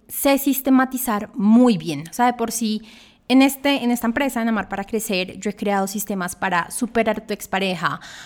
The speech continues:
para poder trabajar y ser más productiva sin necesidad de tener tanto tiempo. He creado sistemas, bueno, que a la final no lo lancé, pero igual creé el sistema,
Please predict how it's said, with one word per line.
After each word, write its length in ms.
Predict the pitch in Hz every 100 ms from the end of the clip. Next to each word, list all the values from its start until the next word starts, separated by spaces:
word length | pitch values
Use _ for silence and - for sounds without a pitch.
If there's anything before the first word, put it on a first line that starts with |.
| - _
para 640 | 247 233 233 220 220 214 220
poder 360 | 233 226 220
trabajar 800 | 220 226 240 233 - 247 233 226 233
y 100 | 247
ser 140 | 233
más 140 | 214 202
productiva 580 | 226 233 233 247 240
sin 320 | 220 247 240 226
necesidad 920 | 226 233 220 220 220 208 208 208 226 - -
de 100 | 214
tener 480 | 208 - 208 196 170
tanto 300 | 170 175 190
tiempo. 580 | - 214 208 196 135 - - - - - _
He 640 | 240 240 233 226 226 233 233
creado 920 | 262 247 247 240 240 240 233 240 240
sistemas, 760 | 240 233 - 247 247 226 220 -
bueno, 200 | 190 185
que 80 | 180
a 20 |
la 60 |
final 260 | 175 190 190
no 60 | 185
lo 180 | 190
lancé, 340 | 202 220 214 196
pero 140 | 196
igual 220 | 190 185
creé 160 | - 185
el 100 | 190
sistema, 460 | 196 190 220 214